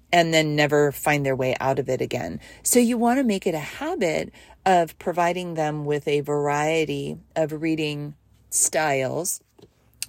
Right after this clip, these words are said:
literature styles, so that they can be exposed to different styles of reading.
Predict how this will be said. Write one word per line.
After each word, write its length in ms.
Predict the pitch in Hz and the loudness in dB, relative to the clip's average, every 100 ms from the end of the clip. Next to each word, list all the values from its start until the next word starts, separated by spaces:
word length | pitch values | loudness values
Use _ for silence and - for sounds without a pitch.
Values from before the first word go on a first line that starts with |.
| - | -6
literature 560 | 170 175 170 160 156 156 | 0 2 2 0 -2 0
styles, 840 | - - - 165 147 135 147 - - - - | 0 -2 -4 -4 -2 -2 -2 -4 -8 -20 -6
so 160 | - | 2
that 140 | 190 175 | 2 2
they 120 | 175 | -2
can 180 | - 165 | -2 -6
be 140 | 156 | -4
exposed 960 | 143 - - - 151 143 139 147 - - _ _ _ | -4 -2 -2 0 0 2 0 0 -2 -2 _ _ _
to 180 | - 185 | -6 -4
different 360 | 156 147 151 - | 0 -2 -2 -4
styles 400 | - - 62 - | -2 -2 -2 -4
of 120 | - | -6
reading. 400 | 64 58 58 60 | -6 -6 -8 -14